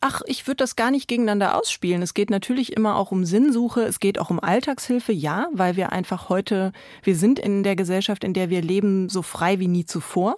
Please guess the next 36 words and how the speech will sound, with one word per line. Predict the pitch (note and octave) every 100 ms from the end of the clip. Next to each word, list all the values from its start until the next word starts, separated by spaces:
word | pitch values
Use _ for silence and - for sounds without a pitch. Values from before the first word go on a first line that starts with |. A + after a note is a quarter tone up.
| -
Das | G3 -
muss | F#3
man | F3+ E3+
einfach | E3+ E3
so, | - F3 F3 -
äh, | E3 D#3
sagen. | D#3 E3 B3 A#3
Aber | F#3+
das | F#3 F#3+ - - - - -
ist | G#3
natürlich | G#3+ G#3 A3 A3
auch | G#3
zweischneidig. | - - D#4 - E3 D3 E3 D3 -
Also | F3 E3 F3
wir | E3+ E3+
haben, | F3 F#3
sind | F3 G3
mit | G3
unglaublich | - A3 A3+ F#3 - F3+
vielen | - F#3+ F3+
Optionen | - E3+ - F#3 F#3+ F3
konfrontiert. | F#3 F3 - E3+ - F3+ F3 E3+
Ja, | E3+ F3+
das | E3+
fängt | - F3
schon | F#3+
an | - F3+
morgens, | F3 F3 F3 -
wenn | E3+
man | E3+
irgendwie | E3 F3 F3+ E3+
in | E3+ F3
den |
Supermarkt | E3+ G3 G3 E3+ E3
geht | E3+ F3
und | F3 E3